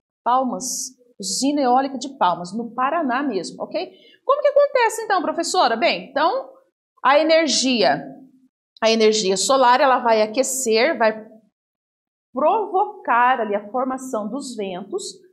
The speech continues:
Os ventos, então, vão bater aqui nas pás, né, da, desses geradores aqui, né, pelas hélices e as turbinas, mais uma vez, as turbinas, as turbinas eólicas, certo?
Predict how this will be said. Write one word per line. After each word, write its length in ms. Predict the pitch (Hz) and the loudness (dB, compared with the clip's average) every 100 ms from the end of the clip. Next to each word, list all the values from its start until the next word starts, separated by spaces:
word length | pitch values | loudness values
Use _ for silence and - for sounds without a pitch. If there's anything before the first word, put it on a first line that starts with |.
| _ _ _ | _ _ _
Os 320 | 311 403 254 | 0 2 2
ventos, 480 | 269 302 349 302 254 | 0 0 0 -4 -4
então, 300 | 269 247 208 | -4 -2 -4
vão 180 | 233 311 | -2 0
bater 340 | 285 277 240 | -2 0 -2
aqui 200 | 233 233 | -2 -6
nas 400 | 226 247 - - - | -6 -6 -6 -12 -12
pás, 640 | - 220 302 - - - _ _ _ 196 | -8 -6 -6 -10 -18 -20 _ _ _ -6
né, 340 | 226 370 - - _ _ | -4 -4 -8 -20 _ _
da, 320 | - 208 190 | -4 -2 -2
desses 360 | 185 208 214 202 | -4 -6 -6 -6
geradores 640 | 208 202 208 185 180 202 | -2 -2 -2 -4 -4 -2
aqui, 340 | 285 311 339 415 - - | -2 -2 -2 -2 -4 -12
né, 400 | 214 220 311 - - - _ | -4 -2 -2 -4 -16 -20 _
pelas 420 | 254 269 254 208 | 2 4 2 2
hélices 720 | 302 339 285 370 403 - - | 4 6 4 -4 -10 -12 -12
e 140 | 285 349 | -4 0
as 320 | 403 403 - | 0 -2 -2
turbinas, 880 | 440 427 247 277 277 302 415 - - | 2 2 2 2 2 2 0 -2 -2
mais 560 | 214 226 320 403 403 403 | 0 2 2 2 0 -2
uma 200 | 427 440 | -4 0
vez, 220 | 262 233 | 2 2
as 140 | 240 | -4
turbinas, 840 | - 311 254 285 196 160 - - - _ _ - | -6 -8 -2 -2 -2 -8 -12 -16 -18 _ _ -18
as 120 | - | -10
turbinas 460 | 247 240 269 294 | -6 -4 -2 -2
eólicas, 1000 | 302 285 240 247 240 185 - - - - - | 2 4 6 6 4 0 -8 -8 -8 -8 -10
certo? 480 | - 302 427 - | -2 2 2 -2